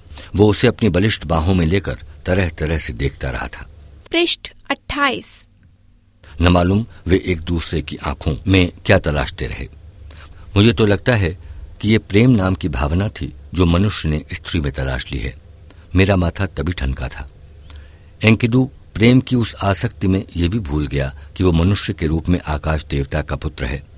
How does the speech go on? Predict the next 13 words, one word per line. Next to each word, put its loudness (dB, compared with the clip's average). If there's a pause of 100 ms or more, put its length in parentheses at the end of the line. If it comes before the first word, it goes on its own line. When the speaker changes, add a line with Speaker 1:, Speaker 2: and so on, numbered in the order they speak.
(420)
Speaker 1:
मैं 6
उसे 0 (140)
ये 2
कैसे -2
याद -2
दिलाता? -8 (580)
मैं 4
कुछ -4 (200)
कर 2
नहीं 0
सकता -8
था। -10 (600)
एंकिदु 2